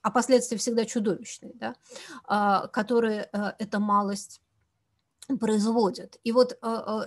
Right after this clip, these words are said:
здесь, э, как раз, э, в этой второй цитате из «Госпожи де Мотвиль» и появляется вот эта идея, что, э,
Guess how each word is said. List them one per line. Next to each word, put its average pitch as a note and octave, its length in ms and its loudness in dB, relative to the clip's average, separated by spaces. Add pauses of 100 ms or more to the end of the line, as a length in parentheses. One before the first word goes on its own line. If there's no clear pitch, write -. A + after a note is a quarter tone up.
здесь, D4 540 0
э, - 40 -12 (580)
как A3+ 180 -2
раз, C4 320 0
э, - 120 -16
в F#3+ 300 -8
этой G3 180 -6
второй G3 280 -6
цитате D#4+ 560 -6
из G#3+ 100 -8
«Госпожи G#3+ 440 -6
де G3 100 -8
Мотвиль» C#4 400 -4 (320)
и C4 80 2
появляется C#4 800 0
вот C4 200 -2
эта C#4 220 -4
идея, C#4 960 0 (380)
что, - 800 0
э, G#3+ 300 -2